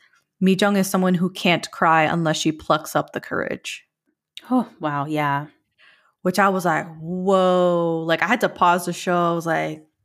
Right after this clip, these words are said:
Speaker 1: "That's something else," because
Speaker 2: Yeah.
Speaker 1: it takes courage to outwardly express your f-, your feelings, your emotions, and it means
Speaker 2: Yeah.
Speaker 1: taking ownership of them
Speaker 2: Mm-hmm.
Speaker 1: and sharing yourself with others. So it was very revealing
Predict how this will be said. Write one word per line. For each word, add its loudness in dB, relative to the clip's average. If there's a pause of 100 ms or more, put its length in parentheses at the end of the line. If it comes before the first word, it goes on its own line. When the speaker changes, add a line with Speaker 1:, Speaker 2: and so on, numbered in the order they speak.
(200)
Speaker 1:
"That's 0
something 0
else," 2
because 0
Speaker 2:
Yeah. 2 (300)
Speaker 1:
it -2
takes 0
courage 2
to 0 (380)
outwardly 2
express -2
your 0
f-, -18 (140)
your 2
feelings, 2
your 4
emotions, -2
and 2
it 0
means 2
Speaker 2:
Yeah. -12 (140)
Speaker 1:
taking -2
ownership 2
of -2
them -2 (460)
Speaker 2:
Mm-hmm. 0
Speaker 1:
and 2
sharing 2
yourself -2
with -4
others. 0
So 2
it 2
was -4
very 4
revealing 0